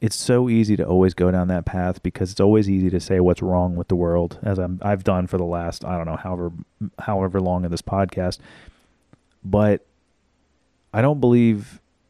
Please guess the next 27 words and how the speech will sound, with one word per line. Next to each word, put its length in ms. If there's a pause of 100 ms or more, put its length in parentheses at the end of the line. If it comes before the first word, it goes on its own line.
it 160
is 240
going 460
to 100
be 420
all 300
shit 400
or 160
it's 120
always 340
fucked, 440 (1120)
because 600 (800)
there 280
are 240
always 280
more 200
good 220
than 140
bad. 300 (880)
But 380
unfortunately, 720
there 180
are 240
also 280
many 260
weak. 400 (1600)
Um, 480